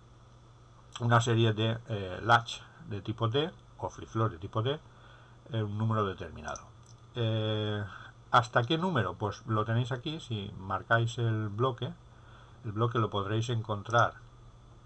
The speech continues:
en memoria, donde pone registro,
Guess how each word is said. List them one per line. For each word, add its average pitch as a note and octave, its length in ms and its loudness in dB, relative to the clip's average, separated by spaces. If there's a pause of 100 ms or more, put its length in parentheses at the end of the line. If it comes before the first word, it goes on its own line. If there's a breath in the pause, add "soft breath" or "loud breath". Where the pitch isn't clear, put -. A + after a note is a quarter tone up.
en G#2+ 280 0
memoria, A2+ 560 0 (640 loud breath)
donde F#2 240 -8
pone F#2+ 680 -6 (100)
registro, - 480 -6